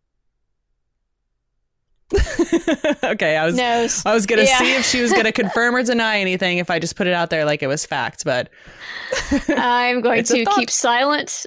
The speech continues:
Speaker 2: and
Speaker 1: It is a
Speaker 2: wonder
Speaker 1: thought.
Speaker 2: at the, yeah, and wonder at the, the thunder noises coming from upstairs. It's, yes, it was just a thought, and I am not gonna confirm or deny that.
Speaker 1: Um,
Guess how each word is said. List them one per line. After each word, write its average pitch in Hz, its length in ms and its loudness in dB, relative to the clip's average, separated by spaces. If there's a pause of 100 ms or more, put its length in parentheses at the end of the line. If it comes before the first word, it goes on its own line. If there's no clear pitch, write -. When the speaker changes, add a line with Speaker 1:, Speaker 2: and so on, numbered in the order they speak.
Speaker 2:
and 240 140 0
Speaker 1:
It - 20 2
is 226 40 4
a 226 40 4
Speaker 2:
wonder 247 220 0
Speaker 1:
thought. 285 180 4
Speaker 2:
at 226 300 -2
the, 226 480 -2 (140)
yeah, 262 420 0
and 214 180 0
wonder 226 200 -2
at 220 100 -4
the, 214 280 -2
the 220 140 -2
thunder 226 400 -2
noises 190 400 -4
coming 202 320 -8
from 202 260 -10
upstairs. 214 640 -6 (1000)
It's, - 480 -8 (540)
yes, 220 260 -4
it 220 60 -2
was 196 100 -6
just 196 200 -8
a - 40 -18
thought, - 260 -10 (760)
and 208 120 -6
I 196 80 -2
am 190 140 -6
not 185 180 -8
gonna 208 140 -10
confirm 214 400 -8
or - 60 -6
deny - 300 -8
that. - 240 -8 (1300)
Speaker 1:
Um, 170 480 0